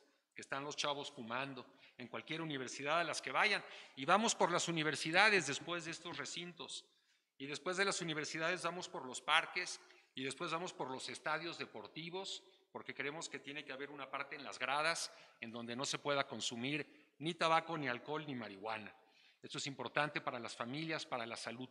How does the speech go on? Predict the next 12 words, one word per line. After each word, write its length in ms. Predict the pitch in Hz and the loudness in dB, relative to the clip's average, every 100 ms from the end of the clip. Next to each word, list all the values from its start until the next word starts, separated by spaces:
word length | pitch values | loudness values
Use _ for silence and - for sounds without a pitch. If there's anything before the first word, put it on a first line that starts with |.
| - | -6
pública. 560 | 160 160 165 - 170 - - - - - | -6 -4 -2 4 2 2 -14 -20 -18 -8
La 80 | 117 | -2
gente 260 | 147 143 | 0 0
tiene 280 | 139 156 156 | 2 4 4
derecho 480 | 143 127 147 151 156 | 4 2 2 0 -2
a 40 | |
acudir 400 | 147 135 127 147 | -2 -2 -2 0
a 60 | 139 | 0
un 160 | 131 139 | -2 -4
lugar 220 | 135 135 | -2 -2
de 60 | |
esparcimiento 920 | 139 - 120 123 127 143 143 160 156 | -2 -2 -4 -4 -2 -2 -4 -8 -10